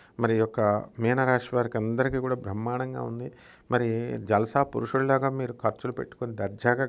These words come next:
గతంలో చేసినవన్నీ కూడా ఇప్పుడు పీకల మీదకి వస్తాయి.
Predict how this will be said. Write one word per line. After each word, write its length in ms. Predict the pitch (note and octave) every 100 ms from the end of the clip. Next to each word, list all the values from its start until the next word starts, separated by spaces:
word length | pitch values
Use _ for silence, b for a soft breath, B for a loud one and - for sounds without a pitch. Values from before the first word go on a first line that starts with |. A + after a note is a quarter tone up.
| G#2+
గతంలో 340 | - A#2+ B2+ B2+ A#2+
చేసినవన్నీ 580 | A2+ B2 A#2 A2 A#2+
కూడా 180 | C3+ D3
ఇప్పుడు 160 | D3+ B2+
పీకల 340 | - A#2+ A#2+
మీదకి 260 | A#2+ A#2+ A#2
వస్తాయి. 300 | A#2 D3+